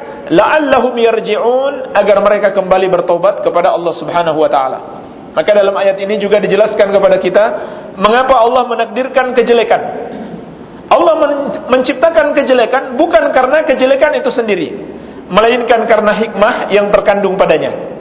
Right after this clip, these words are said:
Telah nampak kerusakan di daratan dan di lautan disebabkan dosa-dosa yang dilakukan oleh tangan manusia. Maka Allah timpakan kejelekan kepada mereka agar mereka merasakan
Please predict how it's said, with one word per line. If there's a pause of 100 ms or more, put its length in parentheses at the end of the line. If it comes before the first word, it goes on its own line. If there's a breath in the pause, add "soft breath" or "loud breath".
(580)
Telah
nampak
kerusakan
di
daratan
dan
di
lautan (680)
disebabkan
dosa-dosa
yang
dilakukan
oleh
tangan
manusia. (1400)
Maka
Allah
timpakan
kejelekan
kepada
mereka
agar
mereka
merasakan